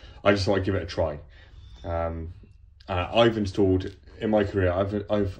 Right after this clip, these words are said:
either worked on or installed pretty much every brand you can think of. Um, so it's only fair to give these a try when I saw them at the Elect show.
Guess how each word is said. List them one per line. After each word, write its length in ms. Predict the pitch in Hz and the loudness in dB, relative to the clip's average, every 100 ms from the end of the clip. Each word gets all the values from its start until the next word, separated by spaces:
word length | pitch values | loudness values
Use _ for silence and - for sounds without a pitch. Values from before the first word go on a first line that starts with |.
| - | -2
either 220 | 104 101 | 2 2
worked 380 | 110 120 110 90 | 4 4 2 -4
on 100 | 85 | -4
or 140 | 90 | -2
installed 500 | 90 - 92 80 - - - - - - - - - | -4 -2 -4 -4 -10 -18 -20 -20 -20 -20 -20 -20 -8
pretty 180 | 110 104 | -2 -2
much 240 | 98 - | -2 2
every 300 | 110 104 107 | 2 4 0
brand 460 | 95 95 78 76 - | 0 -2 -2 -8 -14
you 140 | - 90 | -10 -6
can 160 | 90 | -4
think 240 | 85 85 78 | -2 -4 -4
of. 160 | 73 - - - - - - - - - - | -12 -16 -20 -20 -20 -20 -20 -20 -20 -18 -8
Um, 420 | 87 85 82 73 | -4 -4 -6 -10
so 200 | - 90 | -8 -6
it's 100 | 82 | -2
only 140 | 95 87 | -2 0
fair 220 | 87 82 | 0 -2
to 80 | - | -2
give 140 | 87 | -4
these 260 | 87 82 73 | -2 -2 -4
a 180 | 80 | -6
try 260 | 82 - 85 | -6 -2 0
when 140 | 80 | 0
I 40 | 82 | -6
saw 260 | - 92 | -6 -4
them 120 | 87 85 | -4 -4
at 120 | 87 | -4
the 60 | |
Elect 220 | 87 80 - | -4 -4 -8
show. 280 | - 82 | -14 -14